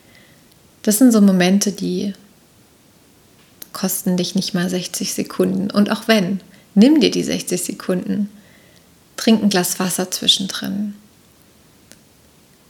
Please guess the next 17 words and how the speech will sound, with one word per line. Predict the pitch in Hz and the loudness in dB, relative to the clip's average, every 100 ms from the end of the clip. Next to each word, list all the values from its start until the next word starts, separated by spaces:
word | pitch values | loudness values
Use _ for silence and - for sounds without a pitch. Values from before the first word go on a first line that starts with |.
| _ _ _ _ _ _ | _ _ _ _ _ _
Versuche | - 202 196 240 - | -2 0 2 2 2
immer | 214 233 214 | 4 4 4
wie-, | 202 214 - | 4 2 0
wieder | - 208 226 202 | -2 2 4 4
dir | 196 185 | 4 2
Momente | 180 180 214 262 220 | 2 4 4 2 0
im | - 175 | -2 -2
Alltag | 180 214 233 185 180 - | 0 0 0 -4 -6 -8
zu | - | -4
nehmen, | 185 190 190 185 202 202 | -2 -2 -2 -2 -4 -4
wo | 196 | -4
du | 185 | 0
im | 185 | 0
Hier | 165 202 | 0 0
und | 190 190 | 2 2
Jetzt | 185 - - - | -2 -4 -6 -4
bist, | 180 180 - - | -2 -4 -10 -14